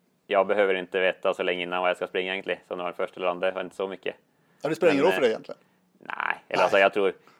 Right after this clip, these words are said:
Speaker 1: jag kunde nog fått besked en timme innan att det skulle springa sista sträckan också, att, utan att det hade påverkat min uppladdning så mycket. Så det var lite tur att jag är så just den dagen.
Speaker 2: Jaha.
Speaker 1: Men, eh, ja, det var ju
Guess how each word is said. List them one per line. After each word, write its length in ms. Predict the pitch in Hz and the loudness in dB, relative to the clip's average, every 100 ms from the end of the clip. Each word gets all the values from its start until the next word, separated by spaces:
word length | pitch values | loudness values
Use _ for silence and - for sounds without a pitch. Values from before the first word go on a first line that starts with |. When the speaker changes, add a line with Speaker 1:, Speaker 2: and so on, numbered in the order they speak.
| - | 0
Speaker 1:
jag 200 | 101 98 | 0 2
kunde 200 | 107 98 | 0 0
nog 60 | |
fått 180 | 101 92 | -2 -2
besked 400 | 98 95 95 92 | -2 2 4 4
en 120 | 90 | 2
timme 240 | 87 92 90 | -2 -4 -4
innan 140 | 90 | -6
att 80 | 87 | -8
det 60 | 90 | -6
skulle 180 | 92 | -6
springa 200 | 85 92 | -6 -6
sista 180 | 95 98 | -6 -6
sträckan 320 | - 90 104 98 | -4 -4 -2 -4
också, 140 | 95 | -4
att, 220 | 90 - | -8 -10
utan 200 | - 90 | -14 -12
att 80 | 85 | -6
det 60 | 92 | -4
hade 200 | 90 - _ _ _ _ | -4 -6 _ _ _ _
påverkat 340 | - 92 90 90 | -4 -4 -4 -6
min 80 | 90 | -10
uppladdning 340 | - 92 95 | -8 -10 -10
så 80 | 95 | -14
mycket. 260 | 90 90 | -6 -6
Så 240 | - 92 87 | -4 -8 -8
det 180 | - 98 | -6 -2
var 120 | 92 | -2
lite 220 | 92 92 92 | -2 -6 -8
tur 220 | 95 92 | -6 -6
att 140 | - | -6
jag 160 | 90 87 _ _ _ _ - | -6 -8 _ _ _ _ -14
är 80 | 95 | -8
så 220 | 95 - _ _ _ | -8 -8 _ _ _
just 160 | 98 95 | -10 -6
den 120 | 98 | -4
dagen. 220 | 90 87 - _ _ _ _ - | -4 -6 -12 _ _ _ _ -16
Speaker 2:
Jaha. 200 | 139 127 _ _ _ _ | -14 -16 _ _ _ _
Speaker 1:
Men, 300 | 98 98 92 | -14 -12 -8
eh, 220 | 90 87 - _ _ _ _ _ _ _ - | -6 -6 -10 _ _ _ _ _ _ _ -12
ja, 180 | - - _ _ _ - | -10 -10 _ _ _ -8
det 160 | 95 | -4
var 120 | 90 101 | -2 0
ju 280 | 120 117 | 0 -2